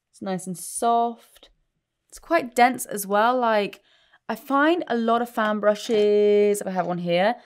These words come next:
this one, I can't remember who this is from. This is from Lorac, so it's quite a cheap brand anyway. But I find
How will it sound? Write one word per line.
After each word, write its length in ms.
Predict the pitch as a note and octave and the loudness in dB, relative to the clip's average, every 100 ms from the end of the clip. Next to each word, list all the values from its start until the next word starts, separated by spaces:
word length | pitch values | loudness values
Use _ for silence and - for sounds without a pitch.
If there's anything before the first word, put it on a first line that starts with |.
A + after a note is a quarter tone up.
| - _ | -20 _
this 300 | G#3 D4+ - | -4 -4 -2
one, 540 | A#3+ G#3+ G#3 A3 C4+ C4+ _ | 0 2 4 2 -2 -6 _
I 60 | - | -14
can't 160 | C#4 | -8
remember 180 | C4+ G3 | -6 -4
who 80 | G3+ | -4
this 140 | F#3+ | -4
is 60 | - | -6
from. 160 | F3 | -6
This 100 | F#3 | -6
is 40 | - | -4
from 200 | B3 A#3 | -2 -2
Lorac, 360 | G3 G3+ A3 | 2 4 2
so 100 | - | -2
it's 80 | G#3+ | -10
quite 200 | - F#3+ | -6 -6
a 20 | |
cheap 220 | - D#3+ F#3 | -6 -10 -2
brand 220 | E3+ E3 | 0 0
anyway. 280 | D3+ D3 D3 | 0 -2 -2
But 80 | - | -4
I 40 | |
find 420 | F#3+ A#3+ B3+ B3+ | -2 0 0 0